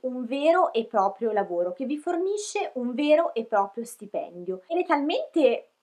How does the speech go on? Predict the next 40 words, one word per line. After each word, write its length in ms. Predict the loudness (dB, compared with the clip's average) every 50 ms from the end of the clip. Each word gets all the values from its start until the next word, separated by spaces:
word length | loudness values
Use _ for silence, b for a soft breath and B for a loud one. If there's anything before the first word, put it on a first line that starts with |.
| _ _ -6
mm, 180 | -4 -4 -4 -4 -2
un 180 | -2 -2 4
lavoro 600 | 6 6 6 6 2 0 0 0 0 0 0 0 -2
che, 420 | 0 0 2 2 4 2 0 -2 -4
eh, 140 | -2 0 2
al 220 | 4 2 2 2
termine 340 | 2 0 2 2 2 0 -2
del 120 | -2 -4 -6
dottorato 720 | -8 -8 -4 2 6 8 8 8 6 4 0 -6 -6 -6 b b b b b b
il 120 | 2 4 4
dottorando 640 | 4 4 2 4 6 8 8 8 8 6 2 2 4
ha 180 | 8 8 8
addirittura 460 | 8 6 2 -4 -8 -4 0 0 0
diritto 500 | 0 0 -4 -6 -6 -8 -6 _ -4 0 2
ad 160 | 2 2 2
un 160 | 0 -2 -2
periodo 400 | -2 -2 -2 0 0 0 0 -2
di 180 | -4 -4 -8 -8
disoccupazione 840 | -8 -8 -8 -8 -12 -8 -8 -4 -2 0 -2 -2 -4 -6 -4 -4 -4
di 140 | -6 -8
circa 360 | -10 -8 -8 -6 -8 -8 -10 -16
sei 200 | -12 -10 -8 -6
mesi, 360 | -4 -2 -2 -2 -2 -4 -4
quindi 240 | -4 -4 -4 -2 2
per 200 | 2 2 2 4
dirvi, 420 | 2 -2 -2 -2 -4 -8 -10 -12 _ -10
mm, 220 | -8 -6 -6 -6 -8 -10 b b b b b b b b
che 260 | _ -2 -2 -2 -2 -6
non 160 | -8 -8 -8 -4
state 240 | -4 -2 -2 0
andando 220 | 2 2 2 2 0
a 60 | 0
fare 220 | 0 0 0 0
soltanto 480 | -2 -6 -12 -4 -2 -2 -2 -2 -4 -10
gli 80 | -14 -14
studenti, 680 | -14 -12 -8 -4 -2 -2 -2 -2 -6 -8 -8 -8 -6 -2
ma 140 | 0 0 0
state 180 | -2 -4 -6 -6
andando 500 | -6 -6 -4 -4 -6 -6 -4 -2 -2 0
a 300 | 2 4 4 2 2